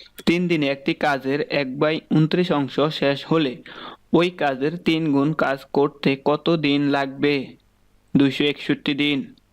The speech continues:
আটজন লোক একটি কাজ আঠারো দিনে করতে পারে। কাজটি ছয় দিনে করতে হলে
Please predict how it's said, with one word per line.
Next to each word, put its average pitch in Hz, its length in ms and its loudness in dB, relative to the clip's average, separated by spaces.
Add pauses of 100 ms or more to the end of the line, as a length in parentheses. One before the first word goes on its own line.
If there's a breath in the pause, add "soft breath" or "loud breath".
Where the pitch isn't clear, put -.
(1400)
আটজন 160 300 0 (100)
লোক 156 140 2 (120)
একটি - 180 -2 (120)
কাজ 139 160 0 (180)
আঠারো 156 320 -2
দিনে 165 140 2 (100)
করতে 165 300 0
পারে। 131 200 -2 (680)
কাজটি 147 400 0 (120)
ছয় 143 260 2
দিনে 156 180 2 (120)
করতে 147 360 0
হলে 151 200 2